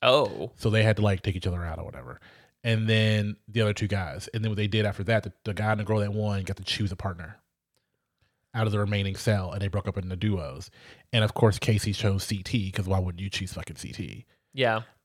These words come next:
Speaker 2: And I was like, "Fuck, she's gonna fucking win." 'Cause I didn't want her to win. I just, I just don't, I just find her to be very fake. I don't know. Um, and, um,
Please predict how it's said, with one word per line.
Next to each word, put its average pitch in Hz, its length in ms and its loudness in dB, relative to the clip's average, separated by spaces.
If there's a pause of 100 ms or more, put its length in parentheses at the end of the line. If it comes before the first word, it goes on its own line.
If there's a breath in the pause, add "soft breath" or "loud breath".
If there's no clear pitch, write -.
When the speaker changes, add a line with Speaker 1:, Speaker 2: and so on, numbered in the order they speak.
(180)
Speaker 2:
And 104 400 6
I 110 120 4
was 107 140 4
like, 95 180 -4
"Fuck, - 300 2
she's 110 180 -2
gonna 92 180 -2
fucking 104 440 -4
win." 101 300 -8
'Cause 113 140 0
I 117 60 4
didn't 185 160 4
want 127 160 4
her 107 40 0
to 104 60 0
win. 95 100 0
I 95 60 -2
just, 104 260 -2
I 120 60 0
just 131 180 2
don't, 117 180 2
I - 40 0
just 156 180 -2
find 156 140 6
her 156 60 2
to 143 80 2
be 147 100 4
very 143 180 6
fake. 139 380 4
I 110 60 2
don't 120 140 4
know. 131 220 2 (500 loud breath)
Um, 123 520 6 (340)
and, 135 640 4
um, 117 520 4